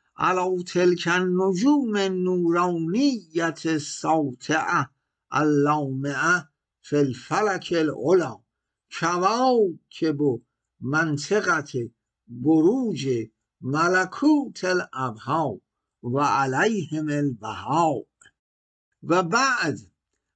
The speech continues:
أيها الرجل الكريم المستنبع من النبأ العظيم، قم على خدمة أمر الله بقوة نافذة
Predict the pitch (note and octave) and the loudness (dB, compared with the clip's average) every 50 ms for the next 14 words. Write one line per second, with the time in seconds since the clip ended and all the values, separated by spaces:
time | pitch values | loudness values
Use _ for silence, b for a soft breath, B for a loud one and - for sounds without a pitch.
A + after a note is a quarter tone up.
0 | _ _ - E3 G#3+ B3 B3+ C#4+ C#4+ B3 A3 A3+ A#3 A3 G#3 G3 G3 G3 G3 G3 | _ _ -2 0 0 0 2 2 2 2 2 2 0 0 0 0 0 0 0 0
1 | E3+ E3+ F#3+ F#3+ F#3 F#3+ F#3 F#3 F3+ E3+ D3 - - F3+ F3+ F3+ F3 F3+ F#3 F3+ | 0 2 4 4 4 4 4 4 2 2 0 -2 -2 0 0 0 0 0 0 0
2 | F3+ F3 E3+ D#3+ D3+ C#3+ C3 - _ _ _ _ _ _ _ _ - D3 E3+ F3 | 0 0 0 -2 -2 -4 -6 -8 _ _ _ _ _ _ _ _ -2 0 2 2
3 | F3 F3 F3 F3 F3+ E3+ D3 - - - - - - C#3 E3+ F#3+ G3+ F#3 F3+ E3+ | 2 0 0 0 -2 -2 -2 -2 -2 -4 -6 -8 -6 -4 -2 0 0 0 0 0
4 | D3+ C#3+ F3+ F3+ F3 E3+ C3 D#3 E3 E3 F3 F3 E3+ E3 E3 D#3+ D#3+ D#3+ E3 E3 | 0 2 2 2 2 0 -2 -2 -2 -2 -2 -2 -2 -2 -2 -2 -2 -4 -4 -4
5 | D#3+ D#3 D3+ D#3 D3 B2+ C3 D3 D3 D3 - - - C#3+ B2+ A#2 C#3 D3 C#3+ B2+ | -2 0 0 0 0 0 0 -2 -2 -2 -2 -4 -4 -4 -4 -2 0 0 0 0
6 | A2+ G#2+ - _ _ _ _ _ _ - D3+ G#3 B3 C4 B3 G3+ - - - _ | -2 -4 -8 _ _ _ _ _ _ 2 2 2 2 2 0 -4 -6 -8 -14 _
7 | _ _ _ - C3 D3+ F3+ F3+ F3+ F3 F3 D#3 - - - F#3 A#3+ C4 B3 B3 | _ _ _ -6 -2 0 0 2 2 0 0 -2 -4 -2 0 0 0 0 0 -2
8 | A#3+ A#3+ A3+ G#3 A3 A3 G#3+ G#3+ - E3 E3 D#3+ D3 C#3+ D#3+ G#3+ A#3+ B3 A3+ G#3+ | -2 -2 -2 -2 -4 -4 -4 -2 -2 -2 -2 0 0 0 0 2 2 2 2 2
9 | G3+ F#3+ F3 D#3+ C#3 A2 - _ _ _ B2 E3 F3+ E3+ F3+ E3 G3 A#3+ C4 A#3+ | 2 2 0 -2 -4 -6 -8 _ _ _ -2 0 0 0 0 0 0 0 0 -2
10 | A3 A3 G#3+ G#3+ - - G3+ G#3+ A3+ A3 G#3+ G3 F3+ E3 D#3+ D3+ C3+ A#2+ - - | -2 -2 -2 -2 0 -2 -2 0 0 0 0 0 2 2 0 0 -2 -6 -2 0
11 | C#3 D#3 D#3 C3+ C3+ E3+ F#3+ G#3+ G#3 F#3+ | 2 2 2 2 2 2 0 0 -2 -4